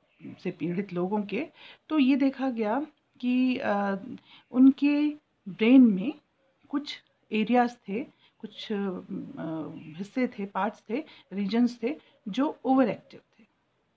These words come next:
अति क्रियाशील थे, ओवर एक्टिव थे, और उन areas को, अ, वो, अ, कुछ एक, उसमें से एक important जो area था, that was सीएसटी, है ना? तो जो ये सीएसटी area था, ये पाया गया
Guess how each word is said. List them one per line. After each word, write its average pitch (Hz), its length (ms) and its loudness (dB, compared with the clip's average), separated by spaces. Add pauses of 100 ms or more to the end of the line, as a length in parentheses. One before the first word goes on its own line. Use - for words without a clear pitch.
(520)
अति 240 240 0
क्रियाशील 180 680 -6 (120)
थे, 190 60 -14
ओवर 208 300 -4
एक्टिव 123 300 -14
थे, - 240 -20 (580)
और 220 420 0 (260)
उन 269 280 6
areas 185 360 0
को, 185 200 -10
अ, 185 60 -14 (300)
वो, 185 360 -8
अ, 82 60 -14 (840)
कुछ 190 180 -12
एक, 180 120 -8 (240)
उसमें 185 260 -8
से 180 200 -6
एक 185 120 -8
important 185 460 -4
जो 190 100 -4
area 175 300 -4
था, 277 180 -6
that 196 220 -6
was 330 180 -8 (420)
सीएसटी, - 1000 -2 (800)
है 214 60 -12
ना? 320 100 -10 (280)
तो 202 60 -12
जो 202 120 -4
ये 247 140 2
सीएसटी 254 680 0
area 180 320 -2
था, 214 260 -6
ये 233 260 -2
पाया 165 320 -6
गया 185 240 -8